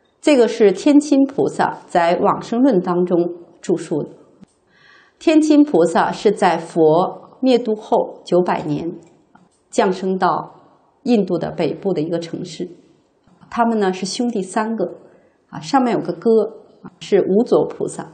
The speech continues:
下面有个弟弟叫狮子觉菩萨，三个全是大乘菩萨再来。那么他们比这个龙树菩萨呢，应该是晚了两百年，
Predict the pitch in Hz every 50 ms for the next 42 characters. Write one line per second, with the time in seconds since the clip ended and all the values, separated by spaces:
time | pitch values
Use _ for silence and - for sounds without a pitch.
0 | _ _ _ _ _ _ _ _ _ _ _ _ _ - - 269 262 254 247 220
1 | 151 - - - - - 294 277 208 175 151 127 - - - _ _ - 180 156
2 | 160 160 - - - 277 262 - 165 151 - - 147 170 - - - - - -
3 | - - - - _ _ _ _ _ _ _ _ _ _ _ _ - - - 269
4 | 262 269 269 269 262 196 - - - - - - - 160 180 - 202 - - -
5 | - - - - 185 - - - 160 160 - - 143 - - 151 - - 165 156
6 | - - - - - - _ _ _ _ _ 190 - - _ _ _ _ _ _
7 | _ _ _ _ _ _ 233 226 226 220 214 - - 269 262 254 247 240 - -
8 | 175 156 - - - 202 190 180 180 175 165 202 220 - - 240 202 - - 147
9 | 151 151 - 185 175 165 156 170 180 180 - - - _ _ _ _ _ - 202
10 | 208 196 202 190 196 196 - - 196 165 151 143 - - - - - - _ _
11 | _ _ _ _ _ _ _ _ _ _ _ _ _ _ _ _ - - _ _
12 | _ _ _ _ _ _ _ _ _ _ _ _ _ _ _ _ _ _ - 196
13 | 196 165 139 170 196 196 190 180 170 143 - - - - - - - _ _ _
14 | _ _ _ - 190 208 233 - 190 165 147 143 139 - -